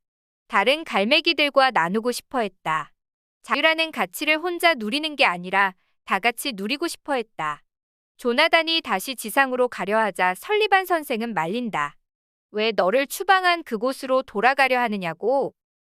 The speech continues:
하지만 조나단의 생각은 확고하다. 자신이 사랑을 펼치는 방법은 진실을 찾고 싶어하는 갈매기에게 자신이 본 진실을 알려주는 일이라고.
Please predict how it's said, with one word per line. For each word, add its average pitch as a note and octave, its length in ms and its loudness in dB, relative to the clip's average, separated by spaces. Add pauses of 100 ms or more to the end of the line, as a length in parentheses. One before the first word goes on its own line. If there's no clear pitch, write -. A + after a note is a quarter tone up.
(100)
하지만 F#4 420 2
조나단의 E4 600 2
생각은 C4 500 0
확고하다. C4+ 760 -2 (540)
자신이 D#4 440 0
사랑을 G#4 440 2
펼치는 G4 520 -2
방법은 B3 720 -2
진실을 E4 540 -2
찾고 G#4 320 -4
싶어하는 C#4+ 580 0
갈매기에게 B3+ 880 0 (100)
자신이 C4+ 460 -4
본 A3+ 300 0
진실을 C4+ 460 -2
알려주는 B3 600 -2
일이라고. F#3 640 -2